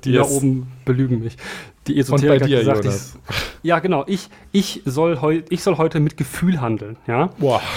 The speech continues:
Speaker 1: Wenn ich
Speaker 2: Hammer.
Speaker 1: mich handle und mich durchsetze, dann tue ich das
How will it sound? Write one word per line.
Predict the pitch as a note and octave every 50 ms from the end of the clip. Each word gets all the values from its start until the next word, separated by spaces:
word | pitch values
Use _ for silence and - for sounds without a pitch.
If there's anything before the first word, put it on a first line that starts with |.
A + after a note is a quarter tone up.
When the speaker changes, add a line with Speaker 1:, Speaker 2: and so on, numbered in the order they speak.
| -
Speaker 1:
Wenn | - D3 -
ich | G#2
Speaker 2:
Hammer. | -
Speaker 1:
mich | D#3 - - -
handle | D3+ F3+ A3+ A#3+ - A3 G#3+ G#3+ - -
und | - E3+ F#3 F3+ - - - -
mich | - D#3 D3 -
durchsetze, | - D#3 F#3+ F3+ - D3+ C#3+ - - C#3+
dann | D3 C#3+ C#3+ C#3+ C#3+ C#3 C3+
tue | - - - F#3 G3+
ich | F#3+ -
das | - F3 E3+ E3 E3+ - - -